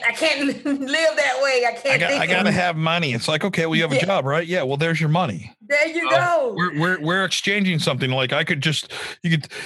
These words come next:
Speaker 2: that's, that's where you break out the, like, f-, f-, perfect example with you is, is you break out the, the, the price spread for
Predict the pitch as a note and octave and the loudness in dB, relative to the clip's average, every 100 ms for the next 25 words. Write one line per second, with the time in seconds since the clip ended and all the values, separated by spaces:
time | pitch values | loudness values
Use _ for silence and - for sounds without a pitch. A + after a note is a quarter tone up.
0 | - G3+ G3 D#3+ F#3+ G#3 C4 G#3 D#3 F#3 | -2 -2 -2 0 0 0 0 0 0 0
1 | F3 F3 D3+ D3 D3 C#3+ B2+ C3+ - D#3+ | 0 -2 0 -2 0 -2 -2 -6 -4 -2
2 | - - _ _ - G3 F3 E3 D#3+ F#3 | 0 -2 _ _ -4 0 0 0 0 0
3 | E3 C3+ D#3+ G#3 C#3 - D3 C3 - D#3 | 0 0 0 2 0 -2 0 0 0 -2
4 | C3 E3+ F3 E3+ C#3+ C#3 C3+ C3+ A#2+ B2+ | 0 -2 0 -2 -2 -6 0 -2 0 -2
5 | A#2 - F3 G3+ - - _ _ - - | -4 -2 -2 0 -4 -6 _ _ -6 -2
6 | D3 C3 A#2 D3+ C3+ | 0 0 -2 -2 -2